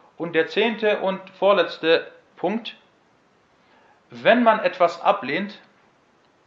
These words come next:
sollte dies begründet werden, damit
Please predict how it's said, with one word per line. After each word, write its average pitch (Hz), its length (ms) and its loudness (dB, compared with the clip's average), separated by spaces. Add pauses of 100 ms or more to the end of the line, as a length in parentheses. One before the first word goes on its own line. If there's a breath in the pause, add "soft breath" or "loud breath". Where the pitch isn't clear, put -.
(360)
sollte 202 600 0
dies 208 400 -8
begründet 165 640 -4
werden, 135 400 2 (480 soft breath)
damit 175 480 -2